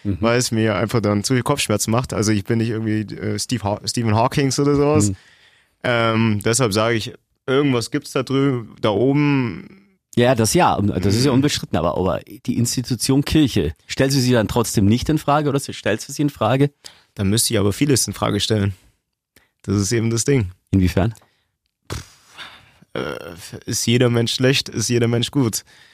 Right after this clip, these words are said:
Speaker 2: Gibt's Gut und Böse? Äh, solche
Speaker 1: I-
Speaker 2: Fragen.
Speaker 1: Ja, aber wir haben ja nicht unmittelbar mit den bösen Menschen zu tun.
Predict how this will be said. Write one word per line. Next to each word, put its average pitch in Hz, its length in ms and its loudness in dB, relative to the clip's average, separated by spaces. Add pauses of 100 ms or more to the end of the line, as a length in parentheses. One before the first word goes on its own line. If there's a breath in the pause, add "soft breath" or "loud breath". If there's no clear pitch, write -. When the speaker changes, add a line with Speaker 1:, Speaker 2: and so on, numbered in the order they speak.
(220 soft breath)
Speaker 2:
Gibt's 151 220 0
Gut 165 200 2
und 139 120 4
Böse? 135 480 4 (180)
Äh, 120 560 4 (560)
solche 131 580 2
Speaker 1:
I- 95 40 -4
Speaker 2:
Fragen. 101 540 0 (840)
Speaker 1:
Ja, 87 800 0 (1400)
aber 101 680 2 (360)
wir 117 320 0
haben 123 120 4
ja 123 60 4
nicht 117 180 0
unmittelbar 123 560 2
mit 107 120 0
den 98 120 0
bösen 104 200 2
Menschen 98 260 -2
zu - 120 -14
tun. 143 320 -2